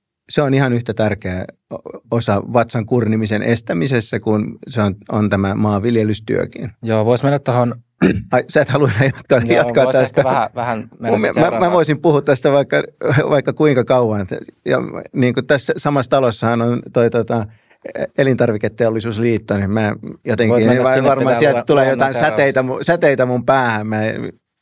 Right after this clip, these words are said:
Speaker 1: puhun, puhun siksi niin innostuneesti tästä
Speaker 2: Joo.
Speaker 1: ruokaketjusta.
Speaker 2: Mut toi velkaantuminen siis, että kun sehän on myös kansallisen politiikan tai talouspolitiikan ilmiö, mutta myös niinku tämmönen Euroopan laajuinen ilmiö.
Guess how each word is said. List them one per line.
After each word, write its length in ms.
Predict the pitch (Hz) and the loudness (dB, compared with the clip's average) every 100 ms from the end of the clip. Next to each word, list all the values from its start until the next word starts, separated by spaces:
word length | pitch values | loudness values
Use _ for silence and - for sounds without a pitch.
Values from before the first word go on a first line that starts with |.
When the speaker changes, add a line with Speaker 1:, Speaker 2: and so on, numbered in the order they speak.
| _ _ _ _ _ _ | _ _ _ _ _ _
Speaker 1:
puhun, 380 | 135 120 110 107 | 2 2 0 -4
puhun 220 | 120 113 | -4 -2
siksi 260 | 117 117 - | -2 -6 -4
niin 160 | 110 110 | -4 -2
innostuneesti 640 | 107 104 - - 107 - | -2 -4 -8 -10 -10 -12
tästä 400 | - 107 - 110 110 _ _ - | -8 -8 -8 -12 -12 _ _ -8
Speaker 2:
Joo. 140 | 110 120 | 0 2
Speaker 1:
ruokaketjusta. 800 | 104 - 110 110 117 - 127 - _ | 2 2 0 0 -6 -6 -10 -12 _
Speaker 2:
Mut 100 | 101 107 | -12 0
toi 320 | 127 123 - 127 | 2 2 -2 -2
velkaantuminen 720 | 156 135 117 104 101 98 95 | 0 0 -4 -4 -6 -6 -6
siis, 280 | 101 92 - | -6 -8 -8
että 340 | 104 - 107 - - | -12 -4 -4 -4 -14
kun 100 | - | -6
sehän 340 | 127 117 113 | -2 0 -2
on 260 | 107 101 107 _ | -4 -6 -10 _
myös 320 | 113 123 117 - - _ - | -2 -2 -2 -12 -20 _ -2
kansallisen 540 | 131 123 113 107 107 | 0 0 -2 -2 -2
politiikan 580 | 110 104 104 95 98 92 - - | -2 -2 -4 -4 -4 -6 -14 -6
tai 100 | 104 | -2
talouspolitiikan 760 | 107 107 101 107 98 98 101 | 0 -2 -2 -4 -4 -4 -4
ilmiö, 300 | 104 104 98 | -4 -4 -4
mutta 280 | 98 98 - | -4 -6 -6
myös 260 | 104 104 107 | -2 -2 -2
niinku 220 | 95 101 | -6 -4
tämmönen 280 | 98 101 104 | -2 0 0
Euroopan 320 | 113 104 98 | 0 -2 -2
laajuinen 260 | 95 92 95 | -4 -4 -6
ilmiö. 320 | 98 95 | -6 -4